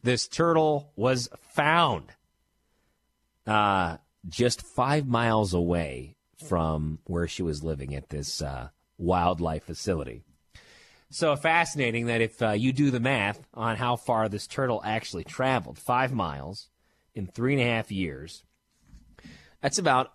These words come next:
one point six miles a year, or, uh,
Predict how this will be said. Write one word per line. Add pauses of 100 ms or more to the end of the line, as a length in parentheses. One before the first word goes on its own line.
(160)
one
point
six
miles
a
year, (640)
or,
uh,